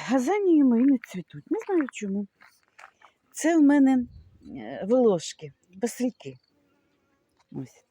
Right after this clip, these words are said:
А це ехінацея. Все-таки вона знайшлася. А це з насіння ехіа-, ехінацея. А то ромашка з насіння, то має бути Crazy Daisy. Бузина шикарна, її треба різати. Вона дуже,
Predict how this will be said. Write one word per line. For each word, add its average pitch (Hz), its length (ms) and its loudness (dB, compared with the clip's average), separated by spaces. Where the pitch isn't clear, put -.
А 170 120 -4
це 311 440 -2
ехінацея. 151 1080 -4
Все-таки 170 520 -4
вона 156 300 0
знайшлася. 180 800 -2
А 233 60 -4
це 349 180 0
з - 20 0
насіння 170 500 0
ехіа-, 135 400 -2
ехінацея. 143 800 -8
А 175 60 -4
то 294 160 0
ромашка 170 540 2
з 175 40 -4
насіння, 233 500 0
то 214 160 -2
має 202 240 2
бути 190 260 -4
Crazy 165 460 -8
Daisy. 135 360 -10
Бузина 190 380 2
шикарна, 233 520 -4
її 185 260 -4
треба 180 300 -2
різати. 143 460 -10
Вона 160 260 0
дуже, 143 400 -8